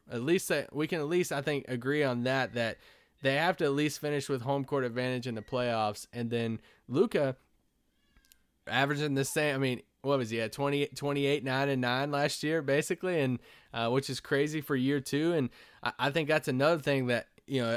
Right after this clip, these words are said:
if we could go back and look at some of the youngest M V Ps in, in the game, you know, where Luka, if Luka did pull it off next year, where would that stand at? He would be,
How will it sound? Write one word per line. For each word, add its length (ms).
if 160
we 100
could 200
go 160
back 320
and 160
look 180
at 260
some 200
of 40
the 80
youngest 640
M 200
V 120
Ps 640
in, 180
in 140
the 80
game, 480
you 120
know, 80
where 320
Luka, 500
if 200
Luka 300
did 280
pull 240
it 80
off 400
next 320
year, 380
where 160
would 160
that 200
stand 520
at? 200
He 140
would 160
be, 440